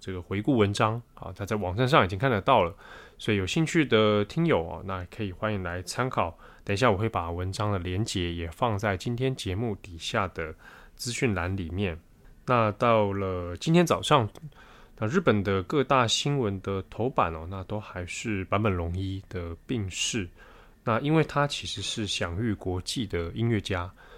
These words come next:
所以在国际的媒体上面哦，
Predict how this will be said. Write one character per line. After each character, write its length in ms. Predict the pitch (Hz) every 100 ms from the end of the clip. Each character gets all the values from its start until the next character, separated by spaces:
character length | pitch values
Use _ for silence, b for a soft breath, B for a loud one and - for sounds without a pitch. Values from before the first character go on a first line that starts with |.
| B B
所 180 | - 123
以 180 | 107
在 560 | 95 120 107 95 90 90 -
国 200 | 101 110
际 200 | - 123
的 160 | 101
媒 180 | 92 110
体 200 | - 98
上 200 | - 120
面 200 | 117 92
哦， 120 | 82